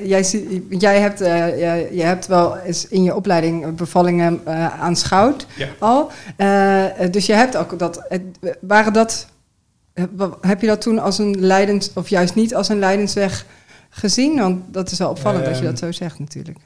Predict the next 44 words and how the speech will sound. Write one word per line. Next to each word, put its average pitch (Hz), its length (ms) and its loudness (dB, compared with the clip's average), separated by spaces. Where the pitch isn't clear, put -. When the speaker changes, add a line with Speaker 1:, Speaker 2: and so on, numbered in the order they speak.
Speaker 2:
ja, 135 240 0
nee, 127 140 -2
we, 139 200 -6
eh, 139 500 -2
eh, 139 60 -8
nou, 131 300 -4
we 127 60 -4
somm-, 180 360 -2
sommige 139 580 -2
meer 139 280 0
dan 127 180 0
de 123 100 -4
anderen. 151 520 -2
Eh, 135 340 -2
degene 147 360 -2
die 135 260 0
nog 131 180 -6
mij 131 220 -2
het 131 100 -2
meest, 135 300 -2
het 139 160 -12
is 127 100 -6
ook 135 100 -6
wel 127 200 -6
tien 131 120 -8
jaar 120 140 -6
weer 123 160 -12
geleden 117 360 -6
hoor, 151 120 -4
dus 131 100 -6
ik, 127 120 -10
Speaker 1:
Ja, 202 100 -6
maar 131 120 -2
Speaker 2:
degene 139 300 0
Speaker 1:
ja, 135 60 0
Speaker 2:
die, 135 100 -2
Speaker 1:
ja. 143 80 -8
Speaker 2:
die 139 120 0
ik 135 60 -4
nog 135 200 -2
wel 135 120 -2
goed 160 200 -8
kan 139 160 -4
herinneren, 147 540 -4